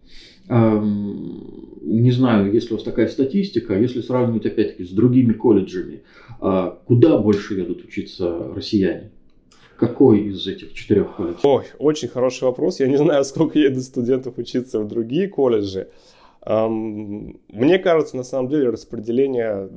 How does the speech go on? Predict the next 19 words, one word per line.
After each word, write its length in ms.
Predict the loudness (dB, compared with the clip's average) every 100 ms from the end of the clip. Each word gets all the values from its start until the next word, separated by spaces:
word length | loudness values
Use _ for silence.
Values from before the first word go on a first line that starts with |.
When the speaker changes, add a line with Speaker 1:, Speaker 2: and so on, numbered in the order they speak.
| -20
Speaker 2:
достаточно 1400 | -20 -18 -14 -12 -2 -2 -2 -6 -6 -6 -4 -6 -8 -10 -14 -16 -14
широкое. 640 | -4 0 0 -2 -8 -20 -20 _ _ _ _ 0
И 60 |
мы, 80 | 2
и 180 | 2 2
мы 100 | 2
знаем, 300 | 4 4 2
что 160 | 0 -6
к 40 |
нам 220 | -2 0 0
очень 240 | -2 -4
много 240 | -2 -2
едут 180 | -4 -6
россияне 460 | -10 -4 -4 -4 -8
учиться. 400 | -10 -12 -12 -10
Сколько 340 | -2 -2 0
едут 200 | -2 -2
больше 320 | -4 -6 -6
учиться 760 | -10 -4 -4 -2 -2 0 -2